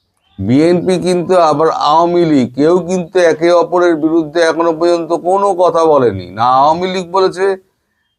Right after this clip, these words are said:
না বিএনপি নে-, কেউ বলে-, বলেছে, বি-, মানে নেতৃত্বের কথা বলছি, কেউ কিন্তু বলেননি। সুতরাং এখানে একটা সম্ভাবনা লুকিয়ে চুরিয়ে অঙ্ক একটা থাকলেও থাকতে পারে,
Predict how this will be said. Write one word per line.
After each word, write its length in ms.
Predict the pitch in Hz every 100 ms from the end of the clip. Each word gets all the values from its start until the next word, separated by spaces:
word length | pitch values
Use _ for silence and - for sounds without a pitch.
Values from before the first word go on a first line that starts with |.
| -
না 340 | 131 175 190
বিএনপি 600 | 170 160 170 170 147 156 147
নে-, 240 | 135 131 - 113 113 107
কেউ 140 | 139 135
বলে-, 320 | 117 107 95
বলেছে, 340 | 104 107 95 98
বি-, 260 | 95 123 135
মানে 260 | 139 139 131
নেতৃত্বের 760 | 120 123 156 - 165 165 - 120
কথা 220 | 113 104 95
বলছি, 340 | 92 82 - 104
কেউ 180 | 175 175
কিন্তু 300 | 160 151 131 127
বলেননি। 520 | 110 95 80 76 76 _ _ _ _ _ _
সুতরাং 240 | 170 180 190
এখানে 240 | 170 175
একটা 160 | 185 185
সম্ভাবনা 720 | 185 165 165 160 156 147 175 208 - _ _ -
লুকিয়ে 420 | 135 151 - 151 131
চুরিয়ে 340 | 135 131 165
অঙ্ক 380 | 180 135 127 110
একটা 320 | 135 117 - 156
থাকলেও 460 | - 107 107 110 104
থাকতে 380 | 101 95 - 95
পারে, 280 | 87 82